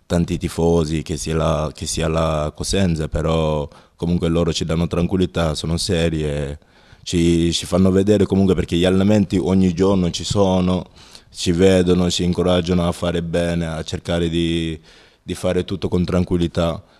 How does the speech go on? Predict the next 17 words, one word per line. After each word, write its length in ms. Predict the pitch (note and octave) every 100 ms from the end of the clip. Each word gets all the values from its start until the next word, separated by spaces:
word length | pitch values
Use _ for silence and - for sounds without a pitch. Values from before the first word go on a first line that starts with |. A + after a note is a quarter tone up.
| _ _
Poi 180 | - F#2+
sapevamo 500 | F#2 E2 F#2 F#2+ F#2+
che 600 | D#2+ F2+ F2 E2+ E2 E2 D#2
all'inizio 500 | F2 F#2+ G#2+ - F2
siamo 220 | F#2 E2+
partiti 380 | F2+ - G#2 A2+
bene, 380 | G#2+ G2+ D#2+ - - _ _ _ -
abbiamo 240 | F2+ F2 F2+
iniziato 840 | F2 - F2 F2+ E2+ D#2+ E2 D#2+
come 160 | - E2
abbiamo 240 | D#2+ E2+
perso 260 | E2 F2 D#2+
la 100 | D#2
partita 680 | D#2+ - D#2+ D#2 D2 C#2+ C#2 _ _ _ _
a 120 | -
San 200 | F2+ E2+
Luca, 600 | F#2+ G2+ F2+ D#2+ E2 D2+